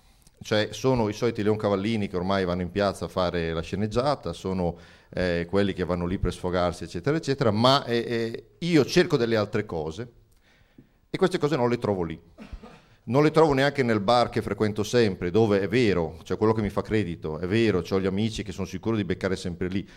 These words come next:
Mi sembra il Lucas quel bar lì, ma non è così, infatti, <laughs> non, non è citato. Ma però contemporaneamente, oltre a dire, "Questo è il mio posto, dove io vado sempre", però contemporaneamente dice, "È un posto di merda.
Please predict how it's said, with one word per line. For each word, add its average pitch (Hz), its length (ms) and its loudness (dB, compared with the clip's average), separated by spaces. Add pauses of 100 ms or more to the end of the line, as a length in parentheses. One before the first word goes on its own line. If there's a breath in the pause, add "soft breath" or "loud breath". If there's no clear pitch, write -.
(180 loud breath)
Mi 101 80 -10
sembra 147 200 -4
il 92 60 -4
Lucas 78 400 -8
quel 80 140 -14
bar 82 200 -10
lì, 95 160 -8
ma 87 120 -8
non 85 200 -6
è 85 100 -6
così, 80 240 -14
infatti, 101 400 -8
<laughs> 113 40 -6
non, 117 160 -2
non 113 160 0
è 110 60 4
citato. 104 360 -6 (540 loud breath)
Ma 143 180 4
però 170 280 8
contemporaneamente, 156 680 2
oltre 135 160 2
a 131 40 6
dire, 110 140 2
"Questo 160 240 2
è - 20 4
il 120 60 0
mio 120 120 2
posto, 92 480 -2
dove 117 160 4
io 127 80 6
vado 127 200 4
sempre", 151 340 0
però 117 180 0
contemporaneamente 120 580 -2
dice, 90 180 -6
"È - 20 -6
un 90 60 -6
posto 101 240 -6
di 87 80 -10
merda. 69 380 -12